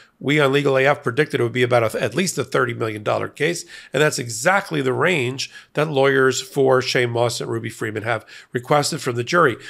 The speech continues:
They did their after jury selection, in which they're trying to figure out who's maga and who's not.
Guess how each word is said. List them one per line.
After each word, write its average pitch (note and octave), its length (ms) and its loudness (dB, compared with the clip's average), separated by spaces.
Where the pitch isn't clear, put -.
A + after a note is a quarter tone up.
They D#3 140 2
did A3 260 0
their F3 300 4
after D#3+ 280 0
jury G3 260 0
selection, A#2 500 -2
in - 400 -12
which A#2+ 120 -4
they're A#2+ 120 -6
trying C3+ 220 0
to B2 60 -8
figure C#3 260 0
out B2 120 4
who's B2+ 180 0
maga B2 460 2
and A2 140 -4
who's A2 240 -4
not. A#2 440 0